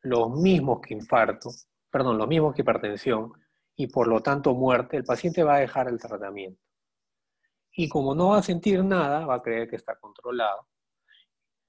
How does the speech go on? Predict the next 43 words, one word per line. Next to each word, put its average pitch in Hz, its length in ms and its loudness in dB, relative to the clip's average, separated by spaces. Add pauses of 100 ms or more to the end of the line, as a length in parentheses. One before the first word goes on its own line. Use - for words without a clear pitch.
(360)
y 139 400 -4
va 127 120 2
a 131 40 2
dejar 131 240 -2
de 123 60 -4
tomar 113 380 -4
la, 104 560 -6 (220)
las 117 240 -14
estatinas 113 640 -8 (300)
o 131 120 2
va 123 80 6
a 120 40 6
dejar 110 260 0
de 101 60 -12
hacer 101 220 -10
dieta, 117 360 -6
¿no? 120 160 -12
Entonces, 160 260 0
por 175 140 4
eso 190 200 2
ya 180 400 4
solo 208 240 -6
en 196 60 -4
una 190 180 -2
guía 190 200 2
he - 20 0
visto 180 360 -4
que 113 320 -8 (680)
está 131 240 -10
dicho 139 320 -6
esta 127 260 -8
palabra, 107 440 -2
¿no? 151 160 -14
Que 113 100 -16
se 123 60 -10
debe 117 120 -6
tomar 113 280 -6
indefinidamente, 110 880 -12
pero 107 400 -10
es 143 100 0
lo 165 100 4
lógico, 120 460 -2
¿no? 135 140 -20